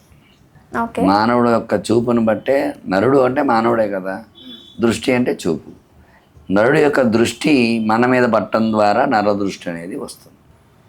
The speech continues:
Speaker 1: ఓకే.
Speaker 2: అందుకనే గృహప్రవేశ సందర్భంలో ఖచ్చితంగా విశేషముగా ఆ యొక్క ద్వారబంధం దగ్గర దిష్టి గుమ్మడికాయ కొడతాం. ఆ దిష్టి గుమ్మడికాయ కొట్టి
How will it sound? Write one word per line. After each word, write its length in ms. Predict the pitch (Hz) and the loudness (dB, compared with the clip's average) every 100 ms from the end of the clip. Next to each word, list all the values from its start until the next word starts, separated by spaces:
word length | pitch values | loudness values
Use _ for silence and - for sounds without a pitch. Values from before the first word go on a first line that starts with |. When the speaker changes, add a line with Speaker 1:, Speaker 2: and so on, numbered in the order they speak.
| - - 233 | -16 -10 -8
Speaker 1:
ఓకే. 280 | 233 233 311 - - - 98 | -6 -8 -10 -18 -20 -8 -2
Speaker 2:
అందుకనే 560 | 113 131 135 117 113 107 | 0 2 2 0 -2 -2
గృహప్రవేశ 720 | 104 117 - 143 139 135 127 | 0 0 2 2 4 4 2
సందర్భంలో 1000 | 117 117 117 117 104 104 113 117 160 170 - _ _ _ _ _ _ - | 2 2 2 2 2 0 2 2 2 -2 -10 _ _ _ _ _ _ -4
ఖచ్చితంగా 1080 | 110 - 147 139 127 123 123 110 98 98 - - - | -2 0 2 2 2 4 4 2 2 -2 -10 -18 -6
విశేషముగా 1000 | 104 98 127 123 104 110 113 120 135 160 - _ _ _ _ _ _ - 95 - - _ _ - | 0 2 2 2 0 -2 -2 -2 -2 -6 -16 _ _ _ _ _ _ -12 -10 -12 -20 _ _ -2
ఆ 140 | 113 | 0
యొక్క 460 | 110 110 - 139 - - _ _ _ _ 101 | 0 0 -2 -2 -2 -10 _ _ _ _ 0
ద్వారబంధం 760 | 98 117 139 127 120 113 107 | 2 4 4 4 2 2 0
దగ్గర 580 | 104 101 113 113 92 90 - - - 107 | 0 -2 0 0 -2 -6 -14 -20 -8 0
దిష్టి 340 | 123 123 170 | 2 2 2
గుమ్మడికాయ 540 | 143 123 117 101 101 123 | 4 4 2 2 0 -2
కొడతాం. 680 | 82 - - - _ - 104 | -4 -10 -18 -20 _ -6 0
ఆ 40 | |
దిష్టి 240 | 117 - 139 | 0 0 0
గుమ్మడికాయ 440 | 139 139 131 127 | 2 2 2 2
కొట్టి 540 | 117 117 - 170 170 | 2 0 0 -2 -2